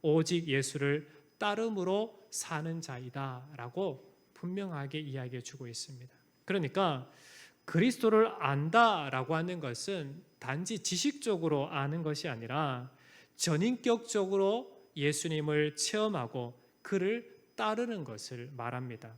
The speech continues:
한마디로 예수를 아는 만큼 그의 행하신 대로 삶으로 드러나게 되어야 된다 말씀해 주고 있습니다.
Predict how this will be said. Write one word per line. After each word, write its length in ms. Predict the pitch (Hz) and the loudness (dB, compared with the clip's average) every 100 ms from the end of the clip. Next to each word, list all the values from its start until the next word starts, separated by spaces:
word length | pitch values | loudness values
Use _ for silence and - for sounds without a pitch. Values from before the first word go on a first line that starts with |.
| - | -8
한마디로 600 | - 208 190 196 180 139 | -2 2 4 6 6 6
예수를 380 | 185 233 220 | 4 4 4
아는 460 | 220 - 147 170 233 | 4 2 2 4 2
만큼 720 | 226 156 127 - 226 165 123 - - _ - - - | 2 0 0 4 4 4 0 -10 -20 _ -20 -20 -6
그의 280 | - 190 190 | 6 10 10
행하신 580 | 202 220 214 208 214 196 | 8 4 4 4 2 0
대로 540 | 143 127 175 233 - - - | 0 4 6 4 2 -14 -16
삶으로 960 | - - - 214 214 185 143 180 233 - - _ - | -8 -6 -2 -2 -2 -2 -2 0 -2 -6 -20 _ -14
드러나게 880 | - 214 226 147 127 151 170 165 - _ | -6 -6 -4 -4 -2 0 -2 -4 -20 _
되어야 300 | - 131 170 | -8 -4 -2
된다 600 | 170 113 113 127 123 120 131 | -4 -8 -6 -6 -6 -10 -12
말씀해 420 | 117 - 135 117 | -10 -10 -10 -10
주고 220 | 131 123 | -10 -12
있습니다. 420 | 110 - 123 117 | -12 -12 -14 -18